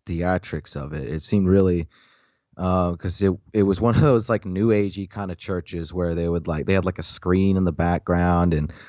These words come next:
they would, like, do rock and roll and, like, it's just, <laughs> it's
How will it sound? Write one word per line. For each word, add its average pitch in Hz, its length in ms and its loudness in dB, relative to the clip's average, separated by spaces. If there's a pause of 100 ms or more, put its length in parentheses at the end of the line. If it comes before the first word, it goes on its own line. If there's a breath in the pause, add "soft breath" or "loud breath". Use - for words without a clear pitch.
(160 loud breath)
they 82 100 2
would, 90 120 6
like, 87 160 2
do 90 180 6
rock 82 320 2
and 80 160 0
roll 87 500 4
and, 78 140 -6
like, 80 240 -12
it's - 240 -16
just, - 360 -10
<laughs> - 20 -2
it's 95 380 -8